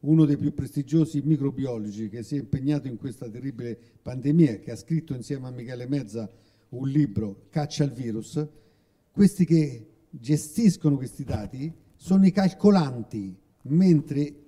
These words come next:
attorno a loro galleggiano milioni di calcolati, di cittadini i cui comportamenti sono condizionati, decifrati e interpretati appunto dai pochi che controllano i database. Ora la domanda che vi propongo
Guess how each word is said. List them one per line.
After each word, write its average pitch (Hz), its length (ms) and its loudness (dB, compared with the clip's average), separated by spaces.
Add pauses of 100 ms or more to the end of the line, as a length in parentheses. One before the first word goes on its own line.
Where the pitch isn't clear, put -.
(640)
attorno 165 480 4
a 170 40 8
loro 156 340 8
galleggiano 180 640 2
milioni 180 520 2
di 151 160 -4
calcolati, 120 840 -6 (200)
di 139 140 -6
cittadini 208 840 0 (180)
i 147 120 2
cui 196 180 6
comportamenti 175 880 4
sono 151 200 4
condizionati, 151 920 0
decifrati 135 680 -8
e 127 40 -12
interpretati 170 840 -6 (240)
appunto 185 600 2
dai 143 160 0
pochi 170 340 0
che 131 140 -12
controllano 131 560 -8
i 120 80 -14
database. 98 680 -14 (600)
Ora 220 200 8
la 185 60 8
domanda 190 380 4
che 160 120 4
vi 156 160 4
propongo 123 680 0